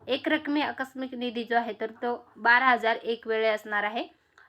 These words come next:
योजनेच्या लाभासाठी पात्रता जी आहे तर ती विद्यार्थी महाराष्ट्राचा रहिवासी असावा, विद्यार्थी इतर मागास ब-,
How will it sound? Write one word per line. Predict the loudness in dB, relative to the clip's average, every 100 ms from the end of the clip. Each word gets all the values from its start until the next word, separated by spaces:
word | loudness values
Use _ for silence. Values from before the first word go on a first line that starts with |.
| _ _
योजनेच्या | -2 -2 0 0 2
लाभासाठी | 4 4 4 -2 -4 -4
पात्रता | 4 4 4 0 2 0
जी | 0
आहे | -4 -4 -6
तर |
ती | -6 -6
विद्यार्थी | -4 -2 -2 -2 -10 -10 -16 -20 -4
महाराष्ट्राचा | 2 4 2 0 -2 0
रहिवासी | 0 2 0 0
असावा, | 0 0 0 0 -2 _ -12
विद्यार्थी | -2 2 2 0
इतर | -6 -2
मागास | 2 4 4 0
ब-, | -2